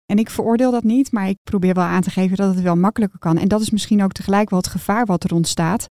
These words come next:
Je krijgt aan de ene kant nieuwe, jongere mensen binnen en aan de andere kant toch mensen die intern wat ouder worden. Dus er ontstaat een kloof. Dus het doel moet zijn dat je die kloof dicht en dat je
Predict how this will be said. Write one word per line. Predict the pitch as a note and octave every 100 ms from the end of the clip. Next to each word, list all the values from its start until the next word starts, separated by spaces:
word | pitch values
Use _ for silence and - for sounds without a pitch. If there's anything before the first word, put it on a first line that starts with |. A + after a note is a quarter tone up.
| _ _ _
Je | G3+
krijgt | G3 G3+ G3
aan | F#3+
de |
ene | - A3+ G#3
kant | F#3+ F3+ -
nieuwe, | G3+ G3 B3 A#3+ F#3
jongere | G3 A#3 G#3
mensen | F#3 F3+ - F3+ E3+
binnen | F3+ B3 D4+
en | D#4 F#3+ F#3
aan | F#3 F3+
de |
andere | G#3+ G3+ F#3+
kant | - F3+ E3+ - _
toch | F#3 F3+
mensen | F#3 F#3 F#3
die | F3
intern | G3+ F#3 F3
wat | E3+ -
ouder | F#3+ A#3 A3
worden. | G#3 G#3+ A3
Dus | G3+ -
er | G#3
ontstaat | F#3 G#3+ G3 F3
een | E3+
kloof. | - A#3 D#3+ D#3+ -
Dus | F#3+ - - _
het | F#3
doel | A3+ D4
moet | A#3+ F3
zijn | G3 F#3
dat | F#3 -
je |
die | F#3 F3+ _ _
kloof | A#3+ C4 A3 E3+
dicht | E3 - - - _ _
en | F#3 F3
dat | F#3+ -
je | F3+ F3+